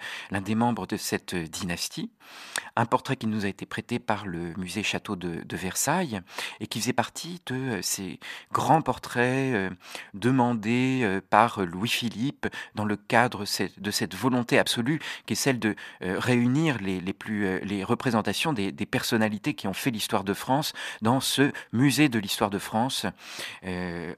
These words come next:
à Versailles. Et, euh, ces deux portraits, gravés et peints, comportent ce que l'on appelle une lettre, c'est-à-dire quelques mots qui parlent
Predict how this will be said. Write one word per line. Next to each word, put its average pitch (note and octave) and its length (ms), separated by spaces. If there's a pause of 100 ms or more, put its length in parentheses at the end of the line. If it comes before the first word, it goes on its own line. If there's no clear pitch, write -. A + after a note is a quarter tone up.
(120)
à A#2 220
Versailles. F2+ 600 (800)
Et, A#2+ 260
euh, F#2+ 160 (260)
ces - 200
deux C3+ 220
portraits, - 460
gravés G#2+ 420
et A#2 100
peints, F3 280 (340)
comportent C#3 460
ce - 140
que C3+ 80
l'on G2+ 160
appelle A2+ 220
une G2+ 200
lettre, C3 440 (360)
c'est-à-dire C3+ 800 (160)
quelques - 220
mots G#2 380 (500)
qui - 120
parlent E3+ 440